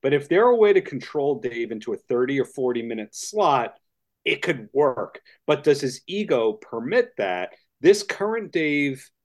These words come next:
the ego is just, uh, it's, there's no controlling what is coming out of his mouth.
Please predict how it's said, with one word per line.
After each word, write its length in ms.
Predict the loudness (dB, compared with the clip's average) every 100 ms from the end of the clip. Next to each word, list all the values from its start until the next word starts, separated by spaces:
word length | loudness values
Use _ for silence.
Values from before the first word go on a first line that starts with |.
| -8
the 120 | -8 -4
ego 420 | -4 2 2 2
is 120 | -2
just, 460 | -4 -4 -6 -14 -18 _ _ -8
uh, 60 | -8 -4
it's, 480 | 0 0 -2 -10 -12 _ _ -2
there's 240 | -2 0
no 260 | 2 2 2
controlling 920 | -2 -8 -4 -2 -2 -2 -6 -10 -14 _ _ _ _
what 400 | -4 0 0 -4 -10
is 160 | -10
coming 320 | -6 -4 -2
out 160 | -2 -2
of 60 | -4
his 200 | -6 -6
mouth. 420 | -4 -2 -4